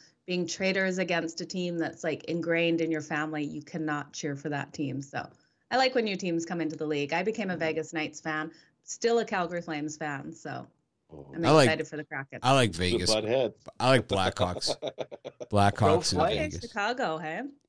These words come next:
Speaker 3: And we're all red. We're, we're all, also, I take the Red Wings every single game.
Speaker 1: Detroit Red
Speaker 2: I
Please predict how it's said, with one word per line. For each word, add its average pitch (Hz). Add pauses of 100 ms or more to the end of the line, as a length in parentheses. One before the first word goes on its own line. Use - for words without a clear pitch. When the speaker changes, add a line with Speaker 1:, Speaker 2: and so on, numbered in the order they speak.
(160)
Speaker 3:
And 110 (180)
we're 170
all 160
red. 131
We're, 131 (160)
we're 135
all, 127
also, 127
I 113
take 107
the 98
Red 95
Wings 87
every 80
single 76
game. 53 (4000)
Speaker 1:
Detroit 165
Red 156
Speaker 2:
I 156